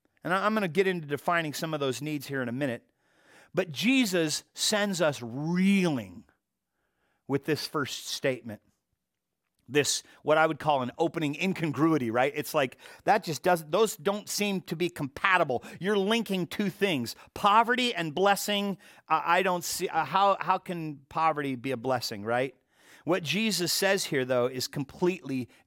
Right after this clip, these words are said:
disorienting. It gets us kinda off balance. It's as if, with a word, he suddenly turned all the laws that govern the universe onto their head.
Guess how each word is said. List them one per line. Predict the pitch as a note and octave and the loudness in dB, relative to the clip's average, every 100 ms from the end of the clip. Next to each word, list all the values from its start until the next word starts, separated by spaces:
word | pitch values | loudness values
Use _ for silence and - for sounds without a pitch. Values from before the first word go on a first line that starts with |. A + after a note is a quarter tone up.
| A#2 | -2
disorienting. | D#3+ - C#3 C3+ B2+ G#2+ G2 G2+ E2 - _ _ _ _ _ | -2 0 0 0 0 -4 -8 -12 -14 -20 _ _ _ _ _
It | D#3 D3+ B2 | -8 -8 -2
gets | D#3 - D3+ | -2 0 -2
us | C3+ - | -2 -2
kinda | - D#3 C3 - | -2 0 0 2
off | D3 C#3 - - _ _ | 2 2 -2 -18 _ _
balance. | G#2 B2+ C3 B2 G2+ - - - _ _ _ | -2 2 2 2 -2 -10 -14 -18 _ _ _
It's | D#3 - | -2 4
as | F3 C#3 | 4 4
if, | F3 E3+ - - _ | 4 2 0 -20 _
with | B2 E3+ D#3+ | -2 0 0
a | |
word, | B2+ C3 D#3 D#3 B2+ G#2+ G2+ _ _ | -4 2 4 4 4 0 -8 _ _
he | E3 | -2
suddenly | D3 F#3 E3 D3 | 0 0 0 -4
turned | C3 - E3+ E3 D#3+ C#3 - | -6 -4 -4 -2 -4 -6 -6
all | D3+ D#3+ D#3+ | 2 4 4
the | |
laws | D3 C#3 D3 D3+ C#3 B2+ B2 - - - - | 2 2 2 4 4 4 0 -4 -10 -20 -2
that | C3 A#2+ | -2 2
govern | G#2 D#3+ D3 C3 | 2 4 2 0
the | |
universe | B2 C#3 D#3 B2 A2+ G#2+ - - _ | -2 0 0 0 -2 -2 -6 -10 _
onto | C3+ C3 | -2 -2
their | A#2 A2+ | -2 -2
head. | - C#3+ A2 | 0 0 0